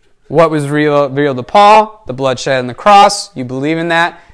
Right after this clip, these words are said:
you've now obtained an inheritance in heavenly places. It's not the, it's not, uh, earth that you're inheriting, which led into part five. Who's inheriting the earth? The children of Israel. Who's inheriting heaven?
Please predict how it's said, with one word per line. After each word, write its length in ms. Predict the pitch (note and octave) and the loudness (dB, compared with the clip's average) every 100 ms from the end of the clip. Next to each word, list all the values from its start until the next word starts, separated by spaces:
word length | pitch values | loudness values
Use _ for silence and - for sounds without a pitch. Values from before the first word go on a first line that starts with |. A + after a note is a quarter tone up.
| _ | _
you've 160 | C#3 C#3 | -8 -4
now 320 | C#3+ D#3 D3+ | -2 0 0
obtained 340 | C#3 - E3+ E3 | -4 -4 -4 -2
an 80 | |
inheritance 680 | C#3+ C3+ D#3+ E3+ D#3+ C#3 C3 | -6 -6 -2 -2 -2 -6 -10
in 100 | B2 | -10
heavenly 400 | C3+ D#3 D3+ C#3+ | -4 -4 -4 -6
places. 480 | B2 C#3+ C#3+ - A#2 | -4 -4 -4 -6 -14
It's 180 | A#2 - | -12 -4
not 280 | D#3 E3 E3 | -2 -2 -2
the, 180 | D#3 | -4
it's 360 | D#3+ - D#3+ - | -4 -6 -10 -6
not, 360 | E3+ E3+ F3 E3 | -4 -2 -4 -2
uh, 260 | D#3 D3 | -2 0
earth 260 | F3+ F#3 - | 2 2 0
that 120 | D3 | -4
you're 160 | D3 D3 | -2 -4
inheriting, 500 | D3 D#3+ C#3+ B2+ A#2 _ _ _ _ _ _ _ - - | -2 -2 -4 -6 -14 _ _ _ _ _ _ _ -20 -6
which 200 | D#3 - | -6 -2
led 240 | D#3+ E3+ | 2 2
into 180 | F3+ E3+ | 2 -2
part 280 | - F3 F3 | 2 2 4
five. 500 | F3 F#3+ D#3+ C3 - _ _ _ - | 4 6 4 2 -6 _ _ _ -4
Who's 240 | D#3+ E3+ | -2 0
inheriting 480 | F3+ F3+ F#3+ F#3 F#3+ | 0 2 2 2 0
the 100 | F#3 | 2
earth? 420 | G#3 F#3 B2 - _ _ _ _ _ | 4 4 0 -6 _ _ _ _ _
The 100 | C3+ | -12
children 400 | - B2 B2 C#3 | -8 -6 -6 -6
of 100 | D#3+ | -2
Israel. 420 | G3+ F#3+ D#3 B2 | 0 0 0 -4
Who's 260 | A2+ F#3 F#3 | -2 0 2
inheriting 480 | G3+ G#3 G#3 G#3 G#3 | 2 4 4 2 4
heaven? 380 | A3 E3+ A#2+ | 2 2 -6